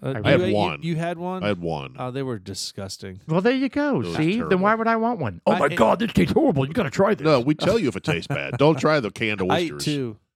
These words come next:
Speaker 3: Oh. No.
Speaker 1: Yeah, they
Speaker 3: I
Speaker 1: look
Speaker 2: Yeah, why
Speaker 3: learned.
Speaker 2: would you do that?
Speaker 3: Yeah, I <laughs> learned one was enough for me.
Speaker 1: Hey, you know what? I wanted to
Speaker 2: After
Speaker 1: give it
Speaker 2: the
Speaker 1: the
Speaker 2: first
Speaker 1: benefit
Speaker 2: one,
Speaker 1: of
Speaker 2: you
Speaker 1: the
Speaker 2: were
Speaker 1: doubt.
Speaker 2: like, "Oh God, that's the worst thing I've ever tried.
Speaker 3: Maybe it was
Speaker 2: Give me
Speaker 3: a
Speaker 2: another
Speaker 3: bad
Speaker 2: one."
Speaker 3: one.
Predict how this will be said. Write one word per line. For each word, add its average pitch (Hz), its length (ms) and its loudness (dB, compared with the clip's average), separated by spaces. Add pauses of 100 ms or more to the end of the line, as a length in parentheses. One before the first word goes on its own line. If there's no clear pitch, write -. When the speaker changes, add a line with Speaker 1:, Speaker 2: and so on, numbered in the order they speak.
(120)
Speaker 3:
Oh. 95 260 -8 (560)
No. 156 120 -14
Speaker 1:
Yeah, 113 340 -6
they 123 60 -8
Speaker 3:
I 131 40 -6
Speaker 1:
look 151 120 -4
Speaker 2:
Yeah, 185 60 -2
why 165 80 2
Speaker 3:
learned. 214 100 2
Speaker 2:
would 208 140 -4
you 220 60 0
do 233 140 -2
that? - 280 -4 (100)
Speaker 3:
Yeah, 95 160 -10
I 120 140 -4
<laughs> - 0 -
learned 120 120 -4 (540)
one 120 240 -4
was 104 180 -12
enough 92 280 -8
for 82 120 -14
me. 71 140 -14
Speaker 1:
Hey, 208 180 -2
you 220 100 -6
know 240 120 -4
what? 233 100 -4
I 202 80 -4
wanted 208 200 -6
to 170 40 2
Speaker 2:
After 190 140 4
Speaker 1:
give 262 60 0
it 254 80 4
Speaker 2:
the 196 40 6
Speaker 1:
the 156 60 2
Speaker 2:
first 160 120 4 (140)
Speaker 1:
benefit - 40 -2
Speaker 2:
one, 233 80 4
Speaker 1:
of 214 60 2
Speaker 2:
you 185 60 4
Speaker 1:
the 165 40 4
Speaker 2:
were 147 80 4
Speaker 1:
doubt. - 20 0
Speaker 2:
like, 117 240 -2
"Oh 180 100 -4
God, 185 240 -2
that's 185 160 -4
the 202 60 -4
worst 180 200 0
thing 180 120 0
I've 170 80 2
ever 160 120 0
tried. 175 180 0
Speaker 3:
Maybe 165 80 4
it - 20 4
was 190 120 4
Speaker 2:
Give 190 120 4
me 175 60 4
Speaker 3:
a - 20 2
Speaker 2:
another 139 160 2
Speaker 3:
bad 90 80 -2
Speaker 2:
one." - 200 -14
Speaker 3:
one. - 100 -6